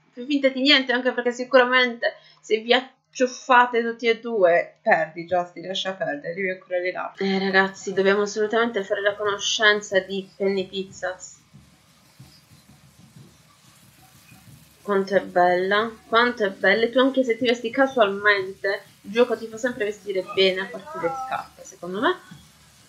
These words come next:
Sembra che indossi un vestito, anche se così non è. Ma ciao, finalmente le luci, potevate accenderle anche prima.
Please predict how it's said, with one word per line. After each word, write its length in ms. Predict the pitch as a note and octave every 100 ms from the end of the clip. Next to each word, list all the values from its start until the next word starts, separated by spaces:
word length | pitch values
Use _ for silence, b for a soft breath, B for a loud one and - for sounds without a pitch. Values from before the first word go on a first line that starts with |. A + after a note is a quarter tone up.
| G#4+ F4+ - _ C4+ C4+ C4+ A3 C4+ B3+ B3+
Sembra 300 | - A3 G#3
che 140 | G#3+ A3
indossi 420 | G#3+ A3+ A#3 -
un 80 | G#3+
vestito, 580 | G3+ - - G#3 G3 F#3+
anche 180 | F#3+
se 140 | G3 G#3+
così 260 | G#3+ G#3
non 200 | G#3 G#3
è. 140 | G3+ G3
Ma 180 | G3+ G#3
ciao, 560 | - G4 C4+ F#3+ F#3+
finalmente 540 | F#3 F#3 G3 A3 G#3+ G3+
le 120 | F3+
luci, 420 | A3 A3 F#3 F3
potevate 360 | E3+ F#3+ F#3 F#3
accenderle 400 | - F#3+ F#3 F#3
anche 240 | F#3+ G3
prima. 500 | A#3 C#4 G#3+ E3+ E3